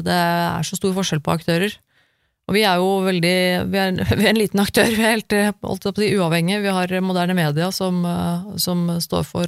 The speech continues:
eh, selve plattformen, men vi gjør jo all jobben med denne podcasten, du og jeg. Og vi, eh, får jo ikke noe betalt annet enn de få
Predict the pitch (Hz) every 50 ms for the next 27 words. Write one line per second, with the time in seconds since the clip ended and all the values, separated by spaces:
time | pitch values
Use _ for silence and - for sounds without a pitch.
0 | 175 175 170 165 165 160 - 190 175 160 156 165 160 165 160 - - - 165 180
1 | 202 208 202 196 196 196 202 196 175 175 190 196 180 - 170 180 175 160 156 170
2 | 170 190 196 185 170 165 - 165 160 - - 160 - - 220 208 196 196 196 208
3 | 233 254 - _ _ _ _ _ _ _ _ _ _ _ _ _ _ _ _ _
4 | - 185 180 185 185 180 175 175 175 175 175 175 175 175 - - 175 170 170 165
5 | - 208 220 214 202 - - - 196 226 262 - - - - 180 160 160 160 -
6 | 190 190 190 180 175 170 170 175 170 170 170 - - - 160